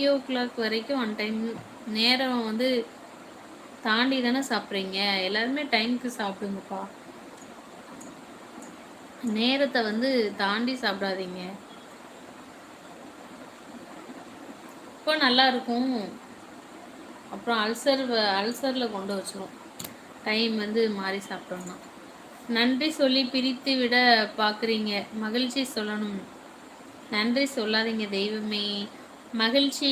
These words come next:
மகிழ்ச்சி, சென்று வாருங்கள். மகிழ்ச்சி. காலிங் லவ்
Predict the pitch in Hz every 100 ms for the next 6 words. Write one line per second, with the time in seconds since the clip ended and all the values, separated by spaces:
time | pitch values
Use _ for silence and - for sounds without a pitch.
0 | 269 247 220 240 254 247 - 247 240 240
1 | 233 233 - 208 220 240 208 190 202 202
2 | 202 196 196 196 - - - - - 214
3 | 208 254 262 254 254 214 170 - - -
4 | - - - - - - - - - -
5 | - - - - - - - - - -
6 | - 233 233 254 254 254 247 240 240 226
7 | 220 220